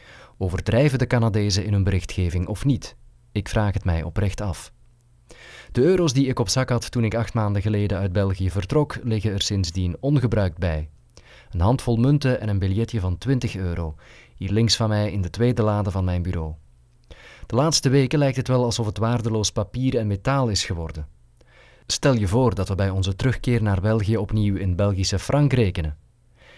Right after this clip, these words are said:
Ken je ze trouwens nog, die goeie oude biljetten? Dat bruine exemplaar van duizend frank bijvoorbeeld, met Permeke op, of die roze flap van honderd met James Ensor?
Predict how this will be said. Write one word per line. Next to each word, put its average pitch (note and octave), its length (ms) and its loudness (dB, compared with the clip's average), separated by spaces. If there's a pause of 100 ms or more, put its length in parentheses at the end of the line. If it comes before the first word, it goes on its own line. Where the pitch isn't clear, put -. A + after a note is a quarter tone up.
(240)
Ken D3 160 2
je C3+ 80 4
ze G#2 120 0
trouwens F2 360 0
nog, A#2+ 320 -4
die F2 140 -6
goeie G#2 260 0
oude F#2+ 220 -2
biljetten? G#2 540 -2 (360)
Dat F2 200 -2
bruine A2 300 4
exemplaar G2+ 540 0
van G2 140 0
duizend G2 400 0
frank A#2+ 260 0
bijvoorbeeld, G#2+ 480 -2
met G2+ 160 -2
Permeke F#2+ 460 -2
op, A#2 280 -6 (260)
of F#2 140 -6
die G2+ 140 2
roze A2+ 320 2
flap B2+ 260 -2
van G#2+ 180 0
honderd A2+ 440 2
met F#2+ 220 -2
James G#2 280 2
Ensor? C3 420 0